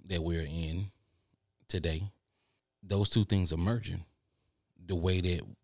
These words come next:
women see things, the way that men see things, it's merging.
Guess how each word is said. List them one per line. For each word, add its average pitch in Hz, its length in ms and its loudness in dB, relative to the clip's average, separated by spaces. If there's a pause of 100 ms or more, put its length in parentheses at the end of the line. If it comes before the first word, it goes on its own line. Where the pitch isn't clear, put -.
(200)
women 95 460 0
see 98 240 0
things, 90 340 -2
the - 80 -4
way 85 160 2
that 85 280 0 (920)
men 90 420 -2
see 92 200 0
things, 90 540 -2
it's 92 260 -2
merging. 90 580 -2